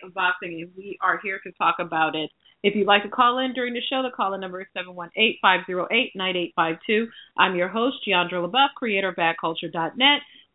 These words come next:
joined by Ismael Abdul Salam, creator of Beats boxing mayhem dot com, and we will be joined shortly by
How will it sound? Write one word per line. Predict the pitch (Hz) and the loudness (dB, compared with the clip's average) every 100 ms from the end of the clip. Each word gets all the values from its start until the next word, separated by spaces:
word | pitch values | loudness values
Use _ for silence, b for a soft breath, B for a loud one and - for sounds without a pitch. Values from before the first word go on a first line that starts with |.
| 190 | -4
joined | 214 196 196 | 2 2 2
by | 190 175 175 | 4 4 4
Ismael | 196 202 202 196 185 | -2 -6 -4 -4 -4
Abdul | 175 185 | -6 -10
Salam, | 185 180 226 233 233 | -8 -2 2 2 0
creator | 226 196 190 190 170 | -4 -4 0 -2 -2
of | 185 175 - - | -4 -4 -8 -12
Beats | 190 208 - - | -8 -8 -8 -4
boxing | 196 180 - 185 175 - | 4 4 4 -6 -6 -8
mayhem | 185 190 185 196 180 170 190 _ _ _ _ _ 170 | -4 0 0 -2 -6 -6 -10 _ _ _ _ _ -2
dot | 190 180 - | 4 4 4
com, | - 220 226 247 - | -2 0 2 0 -2
and | 196 180 180 | -2 -2 -2
we | 202 | -6
will | 185 185 | -8 -14
be | 175 190 185 180 170 - | -14 -10 -10 -10 -14 -10
joined | 196 185 185 - | -4 -2 -2 0
shortly | 220 226 233 214 | 0 0 -2 0
by | 190 180 | 6 6